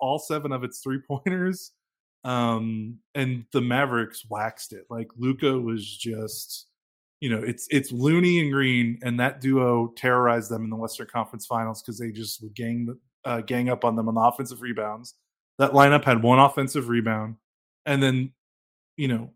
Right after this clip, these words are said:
Luka did what he does against two big lineups when he's feeling it. He took them from three. He spread them out. He got the Warriors scared of his step back. And then he just, I mean, he dis-,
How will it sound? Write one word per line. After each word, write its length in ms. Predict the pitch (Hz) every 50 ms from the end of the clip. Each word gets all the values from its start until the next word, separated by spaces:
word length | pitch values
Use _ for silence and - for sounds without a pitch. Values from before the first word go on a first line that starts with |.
| _ _ 139
Luka 280 | 131 135 135 139 139
did 180 | 127 139 143 135
what 140 | 131 135 127
he 100 | 131 135
does 340 | 117 139 147 160 175 160 143
against 340 | 135 117 131 120 - - -
two 120 | 151 131
big 160 | 135 135 120
lineups 360 | 131 135 165 190 165 151 -
when 100 | - 127
he's 120 | 123 117 -
feeling 340 | - 147 190 208 147 117 113
it. 80 | 107
He 120 | 110 110 -
took 240 | - - 147 -
them 120 | - 156 135
from 160 | - 156 147
three. 460 | 139 - 139 123 123 120 123 143 135 _ _ _ _ _ _ _ _ _ _
He 120 | - 139 131
spread 380 | - - - 139 131 135 135
them 100 | 160 143
out. 320 | 123 120 120 131 147 - - -
He 100 | 135 127
got 220 | 127 131 135 -
the 60 | 139
Warriors 560 | 123 123 139 143 139 135 139 139 131 - - _
scared 380 | - - - - 139 135 143 147
of 80 | 139 139
his 120 | 139 -
step 240 | - - 131 123 127
back. 340 | 131 123 127 139 143 - -
And 120 | 143 127 127
then 100 | 135 131
he 120 | 135 135
just, 360 | 127 127 120 113 - - - -
I 60 | 123
mean, 140 | 113 113 107
he 120 | 104 113 107
dis-, 260 | 104 110 - -